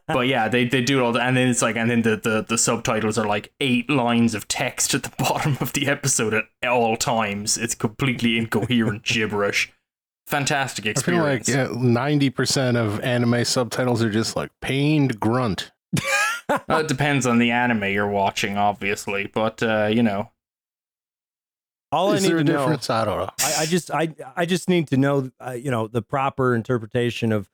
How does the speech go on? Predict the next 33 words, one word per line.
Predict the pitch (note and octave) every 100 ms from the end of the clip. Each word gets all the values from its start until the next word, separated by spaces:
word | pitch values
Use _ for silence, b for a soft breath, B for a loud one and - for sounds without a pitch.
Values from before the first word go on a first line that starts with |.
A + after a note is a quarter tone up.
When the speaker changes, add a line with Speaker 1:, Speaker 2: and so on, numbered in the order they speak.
| _ _ -
Speaker 2:
when | A#2 A2+
the, | G#2+ G#2+
when | A2
the | G#2+
moisture | A2+ C3+ - B2+
bead | G#2+ A#2 A2 F#2 -
forms | A#2 A2+ G#2+ G2+ A2+
on | G#2+
an | G#2+
anime | A2+ A2+ A2 G#2+
boy's | G2+ G#2+ G2+ F#2 - _ _ -
face, | A2 F#2+ -
like, | G2+
on | G2+
the |
side | G2 G#2+ G#2
of | G2
his | -
head. | G#2 F2 _ _ _ _ _ _ _ _ _ _ -
What | A2+
does | B2
that | C#3+ C#3+
mean? | A#2+ G#2+ E2 _ _ _ _
I | G#2+
don't | G#2+
fucking | - A2 A2
know. | A#2 A#2 - _ _ _ _ _ _ _ -
Sure | A2+ A2
does | A2+ A#2+
happen | A#2+ B2 B2
a |
lot. | A#2+ C#3+ A2+ _ _ _ _ _ _ _ _ _ _ _ _ -
Wow. | C3 B2+ G2+